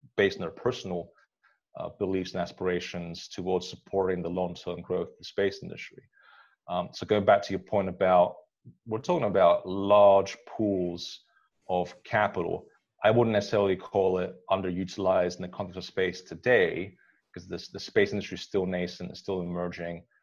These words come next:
So, you know, if there was one trillion dollars worth of investments to be made, it would take at least five years, if not more, to deploy that capital into sensible, uh, capabilities and infrastructure that have a long-term vision and long-term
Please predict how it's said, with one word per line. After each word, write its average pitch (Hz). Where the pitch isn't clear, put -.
So, 87
you 85
know, 85
if -
there 98
was 101
one 107
trillion 107
dollars 101
worth 101
of 90
investments 95
to -
be 90
made, 95
it -
would 147
take 135
at 113
least 123
five 98
years, 98
if 92
not 98
more, 95
to 92
deploy 92
that -
capital 87
into 87
sensible, 92
uh, 90
capabilities 95
and 92
infrastructure 87
that 92
have 90
a 92
long-term 90
vision 87
and 87
long-term 85